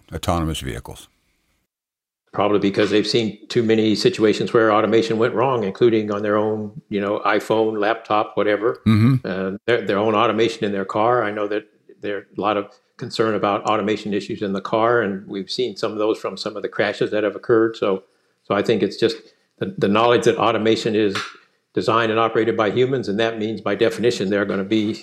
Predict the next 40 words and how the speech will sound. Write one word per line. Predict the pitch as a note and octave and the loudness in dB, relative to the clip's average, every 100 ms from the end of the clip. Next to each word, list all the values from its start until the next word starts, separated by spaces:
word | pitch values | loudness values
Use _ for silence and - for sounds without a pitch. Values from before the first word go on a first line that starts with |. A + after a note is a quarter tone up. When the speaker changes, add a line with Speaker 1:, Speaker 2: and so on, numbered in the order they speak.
| - | -8
Speaker 2:
some | - G2 | -6 2
mishaps, | B2+ - A#2+ C#3 - - | 2 2 2 0 -4 -8
and, | G#2+ G#2 G#2 A2 - _ - | -4 -4 -4 -8 -14 _ -6
you | G2+ | -4
know, | G#2+ - _ _ | -4 -8 _ _
how | - G#2+ | -4 0
much | A2 A2+ - - _ - | 0 -2 -6 -16 _ -6
is | B2 A#2+ | -2 0
that | G#2 | -2
gonna | A2+ G#2+ | -2 -2
happen? | A2 C3 F#2+ | -2 -4 -4
And | F#2+ F#2+ | -4 -2
we | G#2 | -2
don't | G#2+ | -2
know. | A2 A#2 A#2 - | 2 2 0 -6
We | G2+ | -4
don't | G2+ | -2
have | G#2+ G#2+ | -2 0
a | |
good | G#2 G2+ | 0 -2
answer | F#2 - | -2 -6
to | - | -4
that | G2 G2+ F2+ | -2 -2 -4
yet. | F2 - _ _ _ | -8 -14 _ _ _
Speaker 1:
<laughs> | - - - - - - - - - - - | -8 -6 -6 -8 -10 -20 -18 -14 -12 -10 2
Well, | D#3+ C#3 G#2+ | 4 4 4
I | |
hope | C3 - | 2 2
they | D3+ | 0
sort | - E3 | 4 4
it | D3+ | 4
out | C#3+ C3 | 4 2
before | A2 - F#3 | -2 0 2
they | C#3 | 0
turn | - F2+ | -2 -2
them | E2+ | -2
loose. | D2 G2 - | -2 -4 -4
But | F#2+ | -2
I | G2 | 2
mean, | A2+ G2+ | 2 0